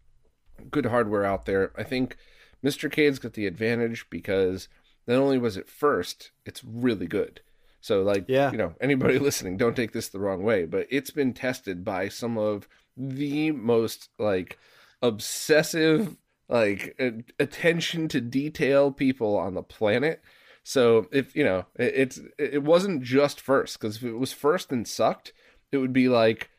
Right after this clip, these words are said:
Speaker 1: the laughing stock of, of all of this stuff, 'cause all the arcade heads would be tearing it apart. But the fact that it was first and really good, that's, you know, it certainly makes it harder for anybody else coming up after that. But there are definitely good solutions.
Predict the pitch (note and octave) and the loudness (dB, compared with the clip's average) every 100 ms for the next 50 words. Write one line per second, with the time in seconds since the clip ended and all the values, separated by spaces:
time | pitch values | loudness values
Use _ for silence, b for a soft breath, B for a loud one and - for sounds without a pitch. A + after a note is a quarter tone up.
0 | _ - G#2 G#2 G#2+ A2 G#2+ - G2 F#2+ | _ -4 2 4 2 -2 -4 0 2 2
1 | - - - G#2 F#2+ F2 - A2+ G#2+ G2 | -2 -14 -2 2 2 -2 -4 0 2 2
2 | F#2+ F2 F#2 - F2+ - A#2 A2 G#2 A2 | 0 -4 -6 -2 -2 -2 -2 2 2 4
3 | G#2+ G#2 G2+ A#2+ B2 B2+ F#2 G#2+ F#2 G2 | 2 2 0 0 2 2 0 -4 -10 -8
4 | G#2 - _ - - B2 B2 G#2 - C3+ | -8 -8 _ -10 0 2 2 -2 -2 2
5 | B2+ D2+ - B B B B2 B2 C3+ B2 | 2 0 -8 B B B -4 0 2 2
6 | C3+ A2+ G#2+ - A#2 B2 - - A2+ F#2+ | 0 -4 -6 -2 0 0 -4 -10 -8 -6
7 | G2+ C3 B2 G#2+ A2 B2 G#2+ E2 D#2+ - | 0 2 2 0 0 2 2 0 -6 -14
8 | b b b b b G#2+ A2+ - C#3+ B2 | b b b b b 0 0 -2 -2 0
9 | F2+ G2 - B2 B2 A2+ A#2 A2 G2+ - | 0 -2 0 0 0 0 0 -2 -8 -2
10 | A2 A2 G2+ - G2+ G#2 F#2 F#2+ G#2 - | 2 4 2 -4 -4 -2 0 2 2 -2
11 | G2 F2+ F2 F2+ F#2 - D#2+ E2 - D#3+ | -8 -6 -4 -4 -4 -6 -6 -6 -4 2
12 | D#3+ D#3+ D3 C3 - F2+ F2+ F2 D#2+ E2 | 6 6 4 0 0 -6 -6 -8 -10 -8
13 | F2 - - - | -8 -10 -16 -20